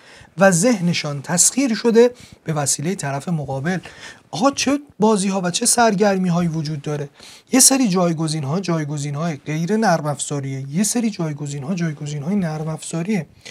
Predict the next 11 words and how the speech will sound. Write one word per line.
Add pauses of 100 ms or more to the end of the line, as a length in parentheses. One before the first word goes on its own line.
(300)
جایگزین‌های
غیر
نرم
افزاری
تفریح،
بازی،
گفتگو،
سرگرمی. (460)
جایگزین‌های
نرم
افزاری،